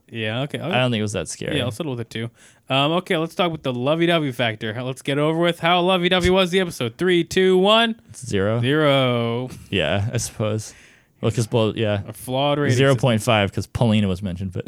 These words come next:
Speaker 2: <laughs>
Speaker 1: Yes, you mentioned
Speaker 2: round to zero.
Speaker 1: Yeah. We'll give it a one.
Speaker 2: <laughs> Sure, that's fine. We'll give it a
Speaker 1: All right,
Speaker 2: one.
Speaker 1: yeah, I like the episode. Let's bump it up a little bit. Uh, okay, so let's talk with the goddamn giggles. How, how funny was the episode, huh?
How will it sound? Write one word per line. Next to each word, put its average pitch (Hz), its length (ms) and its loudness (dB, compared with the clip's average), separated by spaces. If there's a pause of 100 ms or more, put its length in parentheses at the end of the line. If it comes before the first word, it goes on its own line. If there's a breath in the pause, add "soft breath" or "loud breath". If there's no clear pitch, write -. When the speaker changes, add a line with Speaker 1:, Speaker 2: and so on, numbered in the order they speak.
(100)
Speaker 2:
<laughs> - 80 -12
Speaker 1:
Yes, 123 320 -4
you 135 80 -8
mentioned 139 340 -2
Speaker 2:
round 110 180 4
to 98 60 2
zero. 95 300 -2 (360 soft breath)
Speaker 1:
Yeah. 98 360 -18 (240)
We'll 220 140 -8
give 170 260 -4
it 151 60 -2
a - 20 -2
one. 147 300 -2 (160)
Speaker 2:
<laughs> - 160 -10
Sure, 131 200 -2
that's 135 220 2
fine. 92 200 0
We'll 113 100 4
give 131 100 6
it 123 80 4
a 107 40 2
Speaker 1:
All 104 60 2 (100)
right, 98 120 2
Speaker 2:
one. 104 100 -8 (160)
Speaker 1:
yeah, 180 60 -6
I 185 40 -2
like 151 120 -4
the 123 80 -6
episode. 117 360 -6
Let's - 340 -20
bump 117 280 -8
it 110 80 -8
up 113 60 -8
a - 20 -6
little 117 140 -4
bit. 135 180 -8 (880 soft breath)
Uh, 120 680 0
okay, 170 400 0 (240)
so 135 460 -2 (420 soft breath)
let's 165 160 -4
talk 208 140 0
with 170 120 -4
the 139 60 -8
goddamn 185 640 2
giggles. 131 340 0
How, 202 300 4
how 190 220 0
funny 185 380 0
was 139 220 0
the 127 60 0
episode, 110 360 -6
huh? 151 180 -4